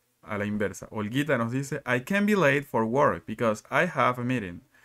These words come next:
No puedo estar tarde en el trabajo porque tengo una razón. Eh, porque tengo una reunión. Aquí hay una razón. ¿Ven? Y si quiero,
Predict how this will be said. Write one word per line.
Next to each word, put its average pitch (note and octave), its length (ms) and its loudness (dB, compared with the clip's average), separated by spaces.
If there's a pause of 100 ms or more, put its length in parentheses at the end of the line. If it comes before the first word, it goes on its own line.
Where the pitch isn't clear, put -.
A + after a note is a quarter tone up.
(320)
No C#3+ 240 0
puedo C3+ 220 2
estar B2+ 300 0
tarde A2+ 240 0
en A2+ 80 -2
el A#2+ 100 -4
trabajo B2 640 0 (680)
porque D#3+ 360 2
tengo G#2+ 220 0
una A2 140 2
razón. A#2 520 0 (160)
Eh, A#2 300 4
porque A#2+ 200 0
tengo B2 440 2
una B2 240 0
reunión. G#2+ 500 0
Aquí - 240 -4
hay A#2+ 140 4
una D#3 280 0 (120)
razón. G#2+ 680 0 (160)
¿Ven? D#3+ 260 -6
Y C3 60 -16
si - 120 -12
quiero, B2 300 0